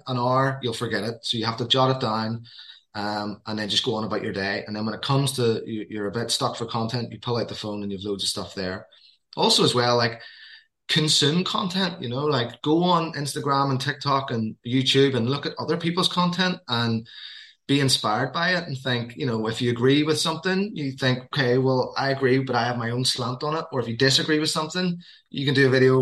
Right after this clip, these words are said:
of why this isn't right or something like that. So it's, I, I don't know if it works to sit down and say, "Now I'm gonna be creative and think of,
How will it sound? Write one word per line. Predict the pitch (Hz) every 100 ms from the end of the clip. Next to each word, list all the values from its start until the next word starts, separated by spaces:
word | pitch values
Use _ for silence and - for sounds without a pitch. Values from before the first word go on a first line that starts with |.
| 113
of | 120 120 117 - - -
why | 120 123 127
this | 107 110 131 -
isn't | 123 120 113
right | 110 110 151 -
or | 127
something | 123 113 117
like | 113 107
that. | 117 139
So | - 135 127 123 - - - _ _ - - _
it's, | 139 - - - 151 127 135 - _ _ _ _ _ _ _ _ _ 117
I, | 117 -
I |
don't | 131 208
know | 208
if |
it | 185
works | 131 131 131 -
to | 135
sit | - 143 -
down | 120 120 123
and | 120
say, | 123 113 110 113 - - _ _
"Now | 113 127
I'm | 139 127 123
gonna | 120 107
be | 117
creative | - 113 107 113 113
and | 107
think | - 113 113
of, | 110 101